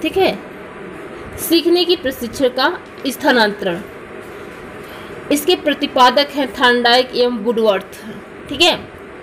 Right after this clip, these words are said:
इसके प्रतिपादक या संप्रत्यय कौन है? थॉर्नडाइक एवं वुडवर्थ। अब बात कर लेते हैं सीखने के स्थानांतरण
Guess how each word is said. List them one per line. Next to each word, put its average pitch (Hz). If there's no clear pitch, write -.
इसके -
प्रतिपादक 262
या 277
संप्रत्यय 262
कौन 277
है? 349
थॉर्नडाइक 247
एवं 320
वुडवर्थ। 226
अब 294
बात 359
कर 381
लेते 359
हैं 359
सीखने 311
के 311
स्थानांतरण 240